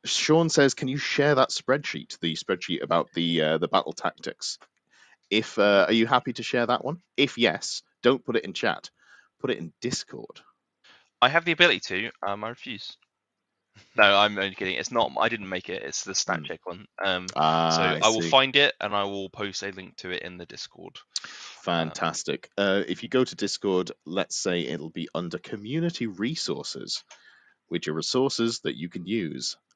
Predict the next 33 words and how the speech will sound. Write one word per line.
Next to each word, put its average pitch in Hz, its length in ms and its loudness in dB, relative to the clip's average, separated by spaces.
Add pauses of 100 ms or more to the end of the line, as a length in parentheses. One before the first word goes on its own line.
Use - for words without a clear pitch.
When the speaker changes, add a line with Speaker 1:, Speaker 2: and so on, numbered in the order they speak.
Speaker 1:
as 98 120 -6
part 78 300 -8
of 73 80 -12
our 69 100 -6
community. 73 560 -10 (1300)
Fantastic. 80 760 -6 (100)
Uh, 78 220 2
I - 100 4
think - 380 4
that 113 140 4
was 104 120 -2
all 127 220 2
of 117 80 -2
the - 80 -8
questions 110 460 -2
there. 139 280 2 (220)
So 123 340 6 (420)
thank 127 240 2
you 107 100 2
all 104 160 6
for 90 220 0
tuning 87 300 -2
in 82 80 0
as 78 80 -4
always. 82 360 0
Really 110 200 4
appreciate, 76 500 -2
especially - 360 2
all 78 180 2
of - 120 -6
the 80 140 2
regular 80 360 0
viewers, 76 380 0